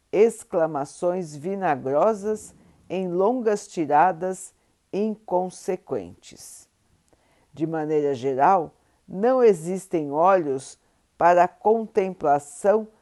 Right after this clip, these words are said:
de grandes serviços públicos. No entanto, uma vaga incerta do trabalho administrativo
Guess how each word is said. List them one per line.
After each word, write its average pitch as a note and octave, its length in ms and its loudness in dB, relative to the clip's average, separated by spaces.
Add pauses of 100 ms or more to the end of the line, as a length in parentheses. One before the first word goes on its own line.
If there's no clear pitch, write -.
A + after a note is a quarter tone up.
(160)
de D#3 180 -6
grandes A3 720 2
serviços F#3 840 -6
públicos. A2+ 880 -14 (540)
No F3 200 -4
entanto, F3+ 840 -2 (640)
uma G3+ 300 -4
vaga F3+ 500 0
incerta D3+ 680 -2
do C#3 160 -6
trabalho C3+ 580 0
administrativo C3 1300 -8